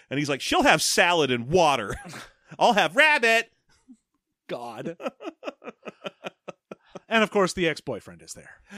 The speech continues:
Speaker 1: Oh, yeah, of course, 'cause he's always there. He's making out with some woman that, oh, there's a subplot where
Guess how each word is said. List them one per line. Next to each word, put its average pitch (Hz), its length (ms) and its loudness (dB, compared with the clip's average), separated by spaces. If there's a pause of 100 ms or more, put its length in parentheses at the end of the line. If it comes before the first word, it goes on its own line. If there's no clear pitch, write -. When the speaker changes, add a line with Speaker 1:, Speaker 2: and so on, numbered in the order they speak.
(120)
Speaker 1:
Oh, 156 160 4
yeah, 127 140 -2
of - 100 -18
course, - 200 -6
'cause 160 140 -12
he's 156 100 -10
always 147 220 -2
there. 95 140 -8
He's 113 100 -10
making 147 260 -4
out 139 140 -2
with 127 160 -6
some 135 220 -2
woman 131 240 -2
that, 113 160 -4 (260)
oh, 160 340 2
there's 175 340 0
a 180 40 -2
subplot 190 560 0
where 147 280 2